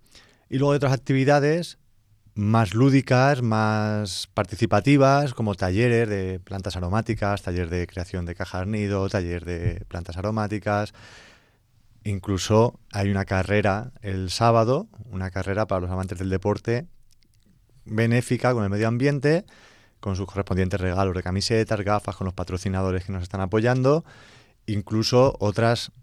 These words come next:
muy interesantes como salidas al pantano de Elche, con guiados o al, o a la Rambla Salada, que es otro paraje muy bonito,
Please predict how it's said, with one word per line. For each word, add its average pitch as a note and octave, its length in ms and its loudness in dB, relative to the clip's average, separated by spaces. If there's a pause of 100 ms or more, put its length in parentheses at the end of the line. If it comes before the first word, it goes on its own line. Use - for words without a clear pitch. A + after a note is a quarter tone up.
(180)
muy G#2+ 240 0
interesantes A2+ 560 2
como G#2+ 260 0
salidas G#2 580 0
al G2+ 100 -4
pantano G2+ 360 -2
de B2 180 2
Elche, C3+ 480 -2
con F#2+ 400 -4
guiados A2 500 2
o G2 80 -4
al, F2+ 380 -4 (560)
o G2 120 -8
a F2+ 40 -2
la F#2 100 0
Rambla G2 260 0
Salada, B2 380 0
que A#2 60 -2
es F#2+ 60 -8
otro F#2 160 -6
paraje F#2 300 -6
muy F#2+ 100 -2
bonito, A2+ 520 0